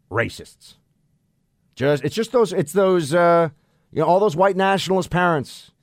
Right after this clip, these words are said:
That was the problem. Dem-, Democrats, go out there, tell everybody that's what you think of them. In every state across the country.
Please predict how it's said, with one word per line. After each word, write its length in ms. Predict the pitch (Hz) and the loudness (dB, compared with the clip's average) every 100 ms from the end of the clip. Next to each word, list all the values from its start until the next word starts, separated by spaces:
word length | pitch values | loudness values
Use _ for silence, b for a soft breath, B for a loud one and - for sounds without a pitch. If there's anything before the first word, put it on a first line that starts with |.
| _ _ _ - | _ _ _ -4
That 200 | 156 170 | -2 0
was 100 | 156 | -2
the 80 | 139 | -4
problem. 460 | 135 123 117 113 | -2 -2 -2 -4
Dem-, 240 | 104 117 123 | -4 -6 -2
Democrats, 720 | 180 196 - 190 185 - - | 0 0 0 0 0 -2 -10
go 260 | 110 185 185 | -2 2 2
out 220 | 170 - | 2 0
there, 140 | 170 | -4
tell 420 | - - 185 180 | -4 -4 0 2
everybody 560 | 160 147 160 135 131 123 | 2 0 -2 0 0 2
that's 300 | 120 123 - | 0 -2 -4
what 180 | 117 - | -6 -6
you 100 | 104 | -10
think 300 | 107 98 - | -10 -12 -14
of 160 | 90 76 | -16 -14
them. 140 | 82 | -8
In 80 | 180 | -2
every 240 | 220 214 | 0 0
state 240 | 196 190 160 | -2 -4 -4
across 300 | - 143 - | -2 -2 -4
the 80 | 110 | -8
country. 440 | 120 - 82 | -8 -8 -12